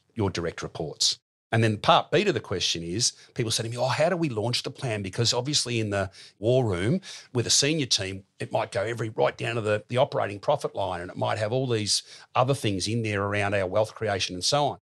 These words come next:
And what I say is, generally speaking, there's three versions of the plan at the team launch level. There's the senior manager owners level, which is probably warts and all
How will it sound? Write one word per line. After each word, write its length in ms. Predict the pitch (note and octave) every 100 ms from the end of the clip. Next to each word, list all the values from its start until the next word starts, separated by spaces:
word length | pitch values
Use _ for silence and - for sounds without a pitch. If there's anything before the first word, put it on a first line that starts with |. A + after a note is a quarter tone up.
| _
And 100 | A#2
what 100 | C#3+
I 60 | C#3
say 360 | A2 A2+ A2 G2+
is, 120 | - -
generally 260 | - G#3+ F#3+
speaking, 400 | - A2+ A2+ A2
there's 200 | G2 -
three 260 | - A#2+
versions 360 | A#2+ A#2+ A#2+ A#2+
of 40 | G#2+
the 60 |
plan 400 | A2 - A#2+ G#3+ A#3+ _ _ _
at 140 | G#2
the 80 | -
team 240 | - A2+
launch 260 | G#2 G#2 G#2+
level. 320 | A2+ D3 A#3 - - - -
There's 200 | - A2
the 80 | -
senior 380 | G#2 - D#3 D#3
manager 560 | A#2+ G#2+ G#2 G2+ F#2+ - -
owners 440 | G2+ G#2+ G#2 -
level, 320 | F#2 E2+ F#2
which 180 | A2+ G#2
is 80 | -
probably 540 | - A#2 F#2+ G2 F2+ - _
warts 340 | - G2+ G#2 G#2
and 80 |
all 280 | F#2 C#3 A3+